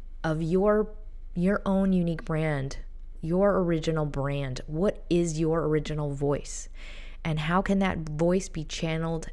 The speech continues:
outwards today with one simple act, something that is authentic to you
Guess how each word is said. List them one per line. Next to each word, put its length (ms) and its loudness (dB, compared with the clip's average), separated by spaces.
outwards 560 -4
today 680 -4
with 340 -2
one 300 4
simple 380 0
act, 460 -6
something 460 0
that 120 2
is 140 0
authentic 560 -2
to 160 -6
you 600 0